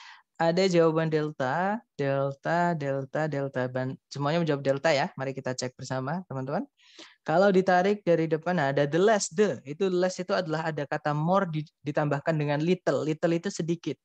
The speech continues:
Untuk bilang lebih sedikit pakai little, itu pakainya less. Jadi, the less the surface of the ground, itu the less-nya adalah penanda double komparatif. Setelah koma juga harus dimasukkan the more juga berarti.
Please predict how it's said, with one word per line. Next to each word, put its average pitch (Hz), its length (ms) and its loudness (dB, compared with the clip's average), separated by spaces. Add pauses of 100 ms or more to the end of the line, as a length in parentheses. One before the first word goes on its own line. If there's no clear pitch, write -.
(120)
Untuk 160 320 -2
bilang 156 160 2
lebih 156 240 0
sedikit 185 400 -2
pakai 170 320 -6
little, 196 480 -2
itu 175 160 -6
pakainya 147 480 -2
less. 127 400 -4
Jadi, 151 240 0 (400)
the 156 160 4
less 208 320 4
the 165 160 -4
surface 190 400 -2
of 170 160 2
the 156 80 -2
ground, 170 320 0
itu 170 240 -2
the 156 80 -4
less-nya 156 400 -2
adalah 147 160 -4
penanda 143 320 -4
double 135 320 -2
komparatif. 135 640 -2 (560)
Setelah 175 400 2
koma 208 320 4
juga 165 320 0
harus 160 240 -2
dimasukkan 147 560 -4
the 131 80 -2
more 135 160 0
juga 135 400 0
berarti. 120 320 -6